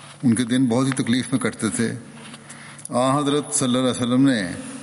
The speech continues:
جب اپنے چچا کی اس تکلیف کو دیکھا تو اپنے دوسرے چچا عباس سے ایک دن فرمانے لگے کہ، "چچا، آپ کے بھائی ابو طالب کی معیشت تنگ ہے، کیا اچھا ہو کہ ان کے بیٹوں میں سے ایک کو آپ اپنے گھر لے جائیں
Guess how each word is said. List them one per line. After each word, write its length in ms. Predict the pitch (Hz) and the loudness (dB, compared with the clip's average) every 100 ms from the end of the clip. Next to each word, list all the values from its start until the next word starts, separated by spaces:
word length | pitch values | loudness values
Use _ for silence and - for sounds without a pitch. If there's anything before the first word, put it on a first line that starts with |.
| - | -4
جب 120 | 110 | 0
اپنے 180 | 110 117 | 2 2
چچا 320 | 107 113 135 | 2 0 -2
کی 260 | 123 135 117 | 0 2 4
اس 120 | 104 | 2
تکلیف 340 | 110 117 123 117 | 0 2 2 2
کو 80 | |
دیکھا 600 | 117 117 131 143 107 - - - - - - - - - - | 0 0 2 2 0 -2 -12 -14 -14 -14 -16 -18 -20 -10 -2
تو 100 | 110 | 2
اپنے 160 | 120 | 4
دوسرے 300 | 117 113 143 | 4 4 2
چچا 380 | 123 113 135 123 | 0 -2 0 2
عباس 340 | 107 107 117 | 2 2 2
سے 280 | - 131 107 92 - - - - - 120 | -2 -6 -8 -10 -14 -18 -18 -20 -4 0
ایک 140 | 113 | 2
دن 80 | 113 | 2
فرمانے 360 | 98 110 110 123 | 2 2 4 2
لگے 320 | 123 110 104 - - - - - - - - | 2 0 -2 -8 -14 -16 -16 -16 -16 -14 -6
کہ، 80 | 110 | -2
"چچا، 640 | 117 - 131 113 - - - - - - - - - - - - 131 | 0 0 0 0 -4 -12 -14 -14 -16 -18 -18 -18 -18 -18 -20 -8 -2
آپ 220 | 117 - | -2 -2
کے 80 | 117 | -2
بھائی 480 | 104 110 123 120 113 - | 0 0 2 0 0 -4
ابو 180 | 113 110 | 0 0
طالب 340 | 117 117 123 | 2 0 0
کی 100 | 120 | 2
معیشت 480 | 113 113 110 123 117 | 2 4 2 -2 -2
تنگ 180 | 110 110 | 0 0
ہے، 140 | 117 - - - - - - - - - - - | 0 -2 -8 -14 -16 -16 -16 -16 -14 -16 -8 0
کیا 180 | 131 | 2
اچھا 300 | 147 139 165 | 2 0 0
ہو 420 | 139 123 98 98 - - - - - | 0 0 0 -4 -8 -12 -16 -18 -4
کہ 60 | 117 | 2
ان 120 | 113 | 4
کے 120 | 107 | 4
بیٹوں 280 | 110 113 135 | 2 0 2
میں 160 | 135 117 | 2 2
سے 140 | 120 | 0
ایک 340 | 120 120 120 - | 0 0 0 0
کو 160 | 117 | 2
آپ 160 | 107 107 | 2 0
اپنے 220 | - 123 | 0 0
گھر 100 | 120 | 2
لے 160 | 123 120 | 2 2
جائیں 260 | 127 127 | 2 0